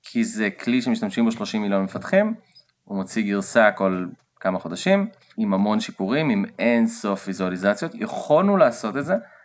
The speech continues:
אבל זה אומר לוותר על פיצ'רים אחרים שהם בקור שלנו, או פיצ'רים ייחודיים. אז בשלב מסוים פשוט לקחנו את קיבאנה והכנסנו אותה בתוך המוצר. היום ממש כפ-, יש כפתור קיבאנה, אתה לוחץ עליו, אתה חי בעולם של קיבאנה.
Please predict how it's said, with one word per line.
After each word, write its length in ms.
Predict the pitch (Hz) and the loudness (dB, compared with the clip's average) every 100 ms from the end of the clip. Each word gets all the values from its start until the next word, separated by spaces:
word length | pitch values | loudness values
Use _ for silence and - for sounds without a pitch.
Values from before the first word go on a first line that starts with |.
| _ | _
אבל 120 | - 104 | 0 0
זה 120 | 104 | 2
אומר 180 | 110 143 | 4 4
לוותר 380 | 113 107 127 | 2 0 2
על 80 | 117 | 2
פיצ'רים 360 | 110 113 113 101 | 2 -2 -2 -4
אחרים 300 | 98 101 104 | -4 -6 -4
שהם 200 | 98 95 | -4 -4
בקור 320 | 92 110 101 | -2 -2 -2
שלנו, 340 | - 85 80 | -2 -4 -4
או 60 | 90 | -8
פיצ'רים 320 | - 98 98 | -10 -6 -4
ייחודיים. 480 | 95 - 196 190 78 - _ _ _ - - - _ - | -6 -6 -4 -4 -6 -10 _ _ _ -16 -16 -20 _ -10
אז 100 | 104 | -8
בשלב 260 | 113 180 | 0 2
מסוים 320 | 196 196 170 156 | 2 2 2 2
פשוט 320 | - 147 - - _ _ - | -4 -8 -10 -20 _ _ -10
לקחנו 380 | 113 120 147 | 2 2 2
את 160 | 131 - | -2 -4
קיבאנה 520 | - 95 92 110 208 226 | -6 0 2 4 4 2
והכנסנו 420 | 95 113 117 120 | -2 0 0 0
אותה 100 | 107 | -6
בתוך 240 | 92 - | -6 -4
המוצר. 340 | 92 92 - - - - _ - | -4 -6 -8 -10 -10 -20 _ -6
היום 220 | 117 131 | -2 2
ממש 280 | 123 113 113 | 6 6 4
כפ-, 220 | - 110 | -4 -6
יש 120 | 113 | -6
כפתור 360 | - 110 120 113 | -6 -2 2 2
קיבאנה, 320 | 110 104 160 | 4 4 6
אתה 120 | 208 | 4
לוחץ 260 | 101 - - | 0 -2 0
עליו, 160 | 190 165 | 2 2
אתה 240 | - 104 107 - | 2 2 2 -8
חי 240 | - - 123 | -4 4 4
בעולם 260 | 120 104 107 | 4 2 2
של 120 | 107 | -2
קיבאנה. 320 | 92 87 78 | -4 -4 -4